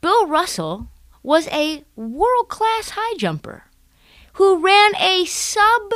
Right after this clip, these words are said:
fifty-second four hundred meter in nineteen fifty-nine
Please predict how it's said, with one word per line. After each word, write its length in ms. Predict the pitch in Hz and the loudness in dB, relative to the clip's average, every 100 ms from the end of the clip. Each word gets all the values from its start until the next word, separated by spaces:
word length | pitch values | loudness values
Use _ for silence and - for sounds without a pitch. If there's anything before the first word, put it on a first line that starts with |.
| 403 | -8
fifty-second 1300 | - - 453 466 - 392 381 - 415 403 392 - | -14 0 2 2 -2 -4 -4 -2 -2 -2 -8 -8
four 260 | - 349 349 | -4 0 2
hundred 380 | 339 349 320 294 | 2 -2 -2 -4
meter 480 | 311 349 311 294 285 - - - | -2 0 2 0 0 -10 -20 0
in 220 | 440 605 587 622 679 622 | 6 6 8 6 8 6
nineteen 360 | - 605 605 | 2 4 4
fifty-nine 800 | 605 - 571 480 539 605 554 - | 4 6 6 6 6 8 8 4